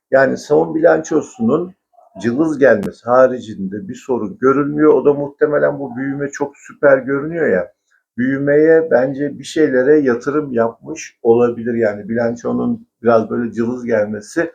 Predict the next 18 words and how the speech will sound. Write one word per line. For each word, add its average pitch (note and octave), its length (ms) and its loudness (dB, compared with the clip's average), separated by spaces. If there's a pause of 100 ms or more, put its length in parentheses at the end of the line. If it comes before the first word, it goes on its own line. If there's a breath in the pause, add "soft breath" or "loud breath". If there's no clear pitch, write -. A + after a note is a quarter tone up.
(420 loud breath)
aslında A#2+ 800 0 (680)
çok - 300 -8
da C3 220 0 (340 soft breath)
aldatmasın. A2 720 0
Büyümesi C3 520 -6
iyi C3+ 340 -4
ise - 260 -8
bir G2 60 -12
şirketin A2+ 600 -8
iyi A2+ 260 0
görünüyorsa, B2 840 0 (300 loud breath)
böyle G#2 360 0
süper - 320 -4
üstü G#2+ 300 -10
görünüyorsa A#2 640 -4
bilanço A#2+ 560 -2
zayıf G#2 440 -4 (520)
gelebilir. A2 1080 -4